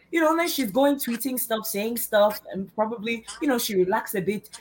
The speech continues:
because she, she didn't go to the Olympics. Then went to Jamaica and lost.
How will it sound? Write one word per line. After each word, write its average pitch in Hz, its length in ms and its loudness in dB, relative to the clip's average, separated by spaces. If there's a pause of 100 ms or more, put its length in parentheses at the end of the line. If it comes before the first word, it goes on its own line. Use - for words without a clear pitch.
(120)
because 196 300 -2
she, 185 200 -6
she - 160 -6
didn't 220 120 -2
go 208 80 -2
to 202 100 -10
the 175 100 2
Olympics. 190 440 -2
Then 233 180 4
went 269 160 2
to 214 80 -4
Jamaica 196 360 0
and 196 160 2
lost. 233 540 2